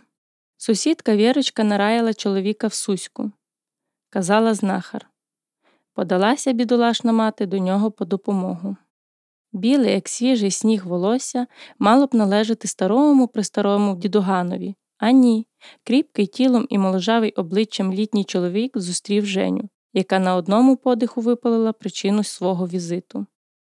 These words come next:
«Трохи пізно», — розпочав знахар.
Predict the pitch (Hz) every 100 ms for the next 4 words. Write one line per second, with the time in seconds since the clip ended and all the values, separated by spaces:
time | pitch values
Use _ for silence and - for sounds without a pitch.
0 | _ _ - 240 - 269 - 190 190 208
1 | - _ _ _ _ _ _ - 180 -
2 | - 185 170 185 185 - 196